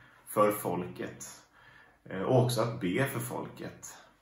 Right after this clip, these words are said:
och vara en slags ställföreträdare för folket inför Gud. Sen smordes ju kungen med olja.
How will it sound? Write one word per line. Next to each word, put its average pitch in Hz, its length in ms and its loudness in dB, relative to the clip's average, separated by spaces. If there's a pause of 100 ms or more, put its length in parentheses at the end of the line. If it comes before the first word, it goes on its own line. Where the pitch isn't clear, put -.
(280)
och 131 160 2
vara 104 260 6
en 101 60 2
slags - 280 0
ställföreträdare 98 1300 0
för - 140 -12
folket 87 560 -6
inför 87 580 -4
Gud. - 300 -4 (540)
Sen 113 180 -2
smordes 117 480 4
ju 120 120 6
kungen 117 680 6
med 101 140 0
olja. 90 440 0